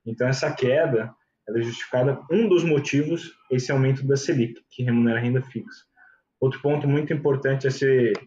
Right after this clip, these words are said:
levar em consideração é o cenário econômico do país, né? O país,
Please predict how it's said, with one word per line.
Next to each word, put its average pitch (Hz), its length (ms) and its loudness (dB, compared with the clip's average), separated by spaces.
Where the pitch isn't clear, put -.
levar 123 280 0
em 135 40 2
consideração 143 880 0
é 131 40 2
o - 20 2
cenário 165 360 0
econômico 151 640 0
do 110 160 -4
país, 95 400 -4
né? 117 140 -2
O 120 160 -2
país, 117 680 2